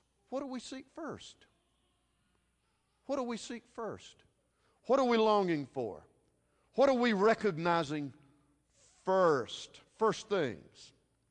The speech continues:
Let's turn back here now in that same sixth chapter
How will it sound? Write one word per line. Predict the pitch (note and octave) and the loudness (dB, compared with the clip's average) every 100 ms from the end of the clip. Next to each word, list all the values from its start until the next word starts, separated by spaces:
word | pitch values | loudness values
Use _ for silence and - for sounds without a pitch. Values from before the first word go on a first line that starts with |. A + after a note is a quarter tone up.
| _ _ _ _ _ - _ _ _ _ | _ _ _ _ _ -20 _ _ _ _
Let's | - A2+ | -16 -10
turn | - D3 C3+ | -4 -2 2
back | D3+ E3 - | 2 2 -2
here | E3+ D3 | -4 -2
now | C3+ D3 | -2 -2
in | E3 | -4
that | C#3 A#2+ | -6 -8
same | - D#3 D3+ D3 | -8 -6 -6 -8
sixth | - D#3 - - | -10 -12 -14 -20
chapter | - - F3+ - A#2 B2 | -12 -6 -4 -4 -8 -10